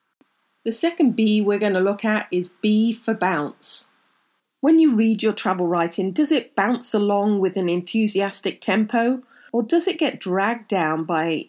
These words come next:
inappropriate or empty adjectives and adverbs? Does it lack pace? Is one of your darlings distracting them? So in writing,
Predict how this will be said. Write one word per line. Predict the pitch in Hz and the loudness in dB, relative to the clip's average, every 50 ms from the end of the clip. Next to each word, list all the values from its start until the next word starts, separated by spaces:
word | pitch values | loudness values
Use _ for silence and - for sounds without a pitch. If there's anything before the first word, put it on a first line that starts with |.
| - | -4
inappropriate | - 220 220 214 - 269 240 240 240 - - 185 170 160 160 - - _ - | -2 -2 0 0 0 0 0 0 0 -2 -2 -2 0 0 -2 -4 -6 _ -4
or | 185 196 190 185 - | -2 -2 -2 -2 0
empty | 180 - - - - 202 175 - | -2 -2 -2 -4 -4 -6 -6 -4
adjectives | - 190 190 185 - 170 - - - - 175 160 170 - | -4 -8 -8 -4 -4 -6 -6 -6 -4 -4 -4 -4 -4 -4
and | 170 175 | -4 -2
adverbs? | 170 170 160 - - 180 165 151 151 151 - - - - _ _ _ _ _ _ - - - _ | -2 -4 -4 -6 -6 -6 -4 -4 -6 -6 -10 -14 -20 -20 _ _ _ _ _ _ -20 -20 -14 _
Does | - 262 285 | -6 -4 -2
it | 294 - | -2 -2
lack | 247 233 214 - - - - | -2 -2 -2 -4 -6 -8 -12
pace? | - - 196 185 202 226 294 - - - - - - _ _ _ | -8 -4 -2 -2 0 -2 -2 -4 -8 -10 -10 -12 -14 _ _ _
Is | - 220 196 | -4 -4 -2
one | 208 220 240 240 | 0 2 2 2
of | 240 220 214 | 2 2 2
your | 226 220 | 0 0
darlings | 180 185 196 190 196 196 202 214 226 233 233 226 | 0 0 -2 0 0 0 0 0 -2 -2 -4 -4
distracting | - 214 214 - - 196 185 190 - - - 214 226 | -6 -6 -8 -6 -4 -4 -6 -6 -6 -8 -6 -4 -4
them? | 220 247 262 269 294 311 - _ _ _ _ _ _ _ _ _ _ _ _ _ | -2 -2 -2 0 -2 -4 -6 _ _ _ _ _ _ _ _ _ _ _ _ _
So | - - 262 277 | -2 0 0 0
in | - 311 339 339 320 | 2 2 4 4 4
writing, | 269 240 202 208 214 214 - - 175 165 170 175 185 - | 4 4 2 2 0 0 -2 -2 -2 -2 -2 -4 -6 -8